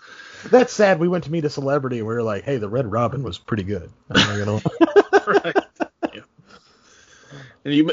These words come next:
Speaker 2: and you made the comment too. We, we had to wear masks for this. Um, you know, how does a man like Mick Foley wear a mask? <laughs> That's, that's
Speaker 1: How did I
Speaker 2: ridiculous.
Speaker 1: not think of it when I was sitting in front?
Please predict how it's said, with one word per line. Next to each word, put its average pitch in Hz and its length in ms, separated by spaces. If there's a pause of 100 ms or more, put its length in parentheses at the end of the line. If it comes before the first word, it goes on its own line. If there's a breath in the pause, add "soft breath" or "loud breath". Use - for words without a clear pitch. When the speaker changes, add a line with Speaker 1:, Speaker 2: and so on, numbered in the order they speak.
Speaker 2:
and 160 180
you 185 80
made 190 240
the 165 60
comment 156 440
too. 143 340
We, 135 260
we 127 240
had 139 140
to 147 60
wear 156 160
masks 135 540
for 127 160
this. 123 460
Um, 71 360 (280)
you 95 140
know, 117 340 (640)
how 131 160
does 156 160
a 143 40
man 143 300
like 139 220
Mick 131 220
Foley 131 260
wear 117 180
a 123 80
mask? 113 460 (160)
<laughs> - 80
That's, - 300
that's - 260
Speaker 1:
How 330 280
did 370 120
I 330 100
Speaker 2:
ridiculous. 240 120
Speaker 1:
not 226 260
think - 540
of 208 200
it 156 100
when 160 160
I 165 60
was 151 180
sitting 180 380
in 147 120
front? 208 280